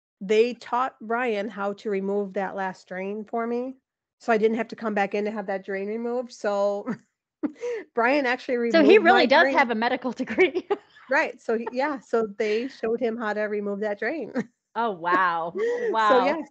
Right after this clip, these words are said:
Speaker 1: so he did, and it was, we were both scared when he did it, but he <laughs>
Speaker 2: That's
Speaker 1: No
Speaker 2: gotta,
Speaker 1: problem.
Speaker 2: that had to have bonded you guys so
Speaker 1: Oh.
Speaker 2: solidly. And, uh, can I
Speaker 1: Yeah.
Speaker 2: ask, I,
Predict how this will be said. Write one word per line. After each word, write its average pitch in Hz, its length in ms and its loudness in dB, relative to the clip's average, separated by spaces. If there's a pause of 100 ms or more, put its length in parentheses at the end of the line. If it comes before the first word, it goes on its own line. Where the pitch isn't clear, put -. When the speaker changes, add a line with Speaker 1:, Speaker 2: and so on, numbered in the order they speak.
Speaker 1:
so 240 120 -2
he 247 200 -6
did, 254 320 0
and 214 140 -2
it 226 60 0
was, 220 360 -2
we 220 120 0
were 214 180 0
both 226 200 0
scared 220 460 0
when 220 100 -2
he 214 80 0
did 202 220 -2
it, 220 240 -2
but 214 160 -2
he 220 300 -8 (240)
<laughs> 233 60 -4 (760)
Speaker 2:
That's 285 260 2
Speaker 1:
No 381 180 4
Speaker 2:
gotta, 277 180 4
Speaker 1:
problem. 262 140 -8
Speaker 2:
that 339 280 2
had 349 120 2
to 233 80 2
have 196 200 0
bonded 196 460 0
you 190 80 -6
guys 170 500 -4
so 196 460 -2
Speaker 1:
Oh. 196 140 2
Speaker 2:
solidly. 170 720 -4
And, 269 220 4
uh, 277 60 4 (220)
can 320 160 -2
I 330 140 2
Speaker 1:
Yeah. 277 200 2
Speaker 2:
ask, 277 200 4
I, 247 220 0